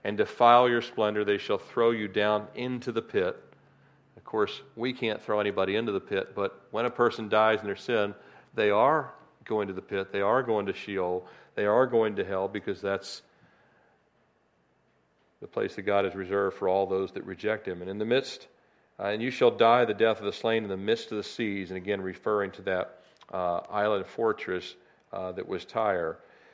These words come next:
Uh, "Will you still say before him who slays you, 'I am a god'?" Even as,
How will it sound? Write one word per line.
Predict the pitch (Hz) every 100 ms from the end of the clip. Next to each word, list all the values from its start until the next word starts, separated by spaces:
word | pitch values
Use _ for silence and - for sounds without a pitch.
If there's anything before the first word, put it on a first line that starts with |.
| _ _
Uh, | 107 104
"Will | 107 143
you | 147
still | 151 - 202 208
say | - 156 151
before | 147 143 156
him | 135 156 135
who | 139
slays | 135 143 147 151 -
you, | 113 120
'I | - 123
am | 123 117
a |
god'?" | 117 120 107 85 78 - _ _ _ _
Even | 131 143 135
as, | 127 117 110